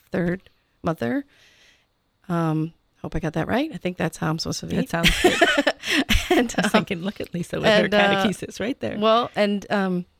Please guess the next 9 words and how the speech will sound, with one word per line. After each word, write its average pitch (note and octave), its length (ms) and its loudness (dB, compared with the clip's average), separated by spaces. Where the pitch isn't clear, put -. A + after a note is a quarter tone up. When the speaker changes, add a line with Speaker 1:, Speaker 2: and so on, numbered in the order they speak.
Speaker 1:
so G3+ 760 -2
when G#3 260 2
I G3 60 4
start G#3+ 280 -2
believing G3 840 0
the, F3 540 -2
the E3+ 240 -2
negative E3+ 500 0
about E3 500 -2